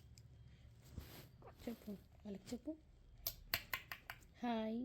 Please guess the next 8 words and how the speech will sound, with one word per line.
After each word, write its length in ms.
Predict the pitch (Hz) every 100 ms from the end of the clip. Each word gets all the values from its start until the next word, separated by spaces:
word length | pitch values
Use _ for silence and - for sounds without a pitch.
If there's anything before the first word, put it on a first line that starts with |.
| 240 - -
నా 80 | 214
వీడియోస్ 520 | 214 214 233 - -
చూస్తున్నారా 640 | 226 - - 277 196 185 175
రోజు? 300 | 190 190 247 285 440 508 - - - - - - - - - - -
ధ్రువ 280 | 226 226 269
వీడియోస్ 560 | 349 311 240 214 -
చూస్తున్నారా? 640 | 233 - 349 320 196 185 190 294 539 - - - 262
<laughs> 1000 | - 247 285 285 262 269 - 247 -